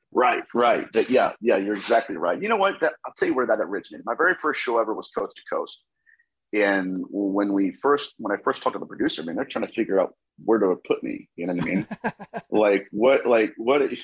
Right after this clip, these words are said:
Speaker 1: you know what I mean? It was, it was funny, funny conversation. So they're like, "Okay, we'll just,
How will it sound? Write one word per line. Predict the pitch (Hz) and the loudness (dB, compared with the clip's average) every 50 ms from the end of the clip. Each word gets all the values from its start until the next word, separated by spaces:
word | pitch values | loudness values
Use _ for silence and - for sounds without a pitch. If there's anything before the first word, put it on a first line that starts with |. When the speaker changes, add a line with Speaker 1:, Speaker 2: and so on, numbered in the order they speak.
| - - _ - - - - - - - | -14 -20 _ -18 -16 -16 -14 -14 -8 -2
Speaker 1:
you | - 170 | 0 2
know | 220 214 | 2 2
what | 190 | 0
I | 190 | 0
mean? | 196 208 | 0 0
It | 190 165 | 2 2
was, | 147 - - - - 156 | 2 0 0 -2 2 4
it | |
was | 151 151 - - | 4 4 4 0
funny, | - 170 170 156 151 117 | -2 -2 -2 0 -2 -2
funny | - - - - | -4 -4 -4 0
conversation. | 143 131 120 113 - 139 156 156 - - 104 98 | 0 -2 -2 -2 0 0 0 0 0 -4 -12 -14
So | - - | -12 -6
they're | 131 165 160 | -2 0 2
like, | 135 127 156 | 2 2 2
"Okay, | 151 151 - 120 | 0 0 -2 -6
we'll | 120 123 | -6 -8
just, | 113 113 - - | -10 -12 -16 -18